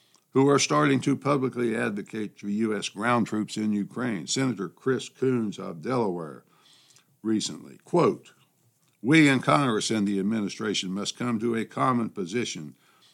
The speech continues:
about when we are willing to go the next step to send not just arms, but troops to the aid and defense of Ukraine," end quote.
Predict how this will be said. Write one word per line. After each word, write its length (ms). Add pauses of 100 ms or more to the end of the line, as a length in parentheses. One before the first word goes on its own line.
(180)
about 420
when 300
we 140
are 100
willing 380
to 100
go 260
the 120
next 260
step 360
to 120
send 340
not 220
just 260
arms, 460
but 220
troops 380
to 140
the 180
aid 260
and 160
defense 420
of 160
Ukraine," 480
end 220
quote. 280